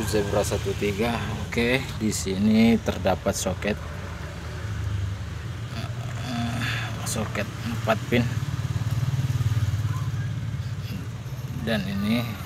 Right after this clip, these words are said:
soket yang dari dinamo. Oke, di sini kita akan mencoba mencari arus dua belas volt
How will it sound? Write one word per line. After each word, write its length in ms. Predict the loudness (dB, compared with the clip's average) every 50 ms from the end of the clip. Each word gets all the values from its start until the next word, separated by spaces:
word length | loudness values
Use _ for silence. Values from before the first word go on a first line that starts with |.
| -8 -8 -8 -8 -8 -8 -8 -8 -8 -8 -8 -8 -8 -8 -8 -4
soket 320 | -4 -2 -2 -2 -2 -2
yang 240 | 0 0 0 2 2
dari 640 | 2 2 2 2 2 2 2 2 2 0 0 0 0
dinamo. 720 | 0 0 2 2 2 2 4 4 2 2 0 -4 -8 -8 -8 -8 -8 -10 -10 -10 -10 -10 -10 -10 -10 -10 -10 -10 -10 -10 -10 -8 -8 -10 -10 -8 -8 -8 -8 -8 -8 -8 -8 -8 -4 -2 0
Oke, 560 | 0 0 0 2 6 8 10 10 10 8 8 6 4 2 0 -4 -6 -4 -4 -4 -6 -6 -8 -10 -10 -10 -10 -8 -2 0
di 40 | 2 4
sini 160 | 6 6 6
kita 320 | 6 6 8 8 8 8
akan 240 | 8 6 4 6 4
mencoba 400 | 4 4 2 2 4 4 4 4
mencari 960 | 4 4 4 2 0 0 0 0 2 2 0 0 0 0 0 0 0 -2 -4 -6 -6 -8 -6 -2 0 0
arus 320 | 2 2 0 0 0 0
dua 160 | 2 2 2
belas 400 | 2 0 0 0 -2 -4 -4 -6 -6 -4
volt 400 | -2 -2 0 0 0 0 -2